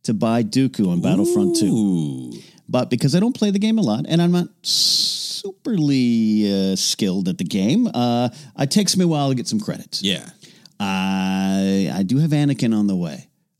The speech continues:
Speaker 1: A
Speaker 2: Ooh.
Speaker 1: fan in, in my Twitch chat posed the big moral dilemma. Do I buy Dooku now or wait for Anakin?
Speaker 2: Ooh, I think you want to wait for Anakin.
Speaker 1: Okay.
Speaker 2: I apologize to any Dooku
Speaker 1: <laughs>
Speaker 2: lovers.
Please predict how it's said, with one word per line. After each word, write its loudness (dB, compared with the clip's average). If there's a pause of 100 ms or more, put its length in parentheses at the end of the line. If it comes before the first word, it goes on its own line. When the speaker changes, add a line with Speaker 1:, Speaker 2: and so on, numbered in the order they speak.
(100)
Speaker 1:
A -6
Speaker 2:
Ooh. 0
Speaker 1:
fan 2
in, 0
in 2
my 2
Twitch -4
chat -2
posed -4
the 2
big -4 (340)
moral -2
dilemma. 0 (300)
Do -4
I -2
buy -6
Dooku 0
now 0 (180)
or -18
wait -6
for -10
Anakin? -18 (140)
Speaker 2:
Ooh, -2
I -4
think -4
you -2
want -6
to -8
wait -10
for -12
Anakin. -10
Speaker 1:
Okay. -8
Speaker 2:
I -10
apologize -2
to -4
any -2
Dooku 0
Speaker 1:
<laughs> -
Speaker 2:
lovers. 0